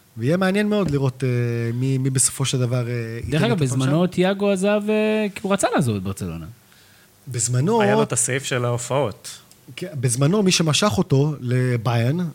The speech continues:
Speaker 1: זה היה פפ. בעונה הראשונה שפפ הגיע ל-, לביירן, הוא לקח אותו, ועל מי הוא ויתר? טוני קרוס.
Speaker 3: טוני קרוס, כן.
Speaker 1: אתה מבין?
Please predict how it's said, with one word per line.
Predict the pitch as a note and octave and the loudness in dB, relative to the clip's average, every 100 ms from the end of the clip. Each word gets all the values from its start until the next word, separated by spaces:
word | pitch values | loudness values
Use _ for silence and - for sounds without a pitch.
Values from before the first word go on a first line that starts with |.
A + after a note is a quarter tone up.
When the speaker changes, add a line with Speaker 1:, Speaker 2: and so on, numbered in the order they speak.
| - | -12
Speaker 1:
זה | G2+ | -8
היה | A#2 | -8
פפ. | - D4+ - - - _ _ - | 0 -2 -2 -16 -20 _ _ -4
בעונה | A#2 C3 | 0 2
הראשונה | E3 D3 E3 | 2 2 0
שפפ | D3 D3 D3+ | 0 -2 -2
הגיע | C3 C#3 | -2 -2
ל-, | B2 B2 A#2+ A2+ A2+ A2+ G#2+ A2+ A#2+ | -2 -4 -4 -6 -8 -8 -10 -12 -8
לביירן, | A#2+ A2+ G#2+ D3 D#3+ | -6 -4 -4 -4 -6
הוא | D#3 E3+ | -6 -4
לקח | C3 A#2 | -2 -2
אותו, | A#2+ D#3+ G#3+ A#3+ - - - - | -2 -2 -4 -6 -16 -20 -20 -14
ועל | G#2 B2 B2+ | -4 -2 0
מי | D#3+ | 0
הוא | G3 | 0
ויתר? | C#3+ B2+ B2+ D#3+ F#3 - - _ _ _ _ _ _ | -2 2 2 2 -2 -8 -20 _ _ _ _ _ _
טוני | - D#3+ | -2 0
קרוס. | F3+ G#3 A#2+ | -2 -4 -4
Speaker 3:
טוני | G#2 | -4
קרוס, | - F#2 - | -8 -16 -18
כן. | - - _ _ _ - | -20 -20 _ _ _ -14
Speaker 1:
אתה | G#2 | -10
מבין? | A2 D#3 | -6 -6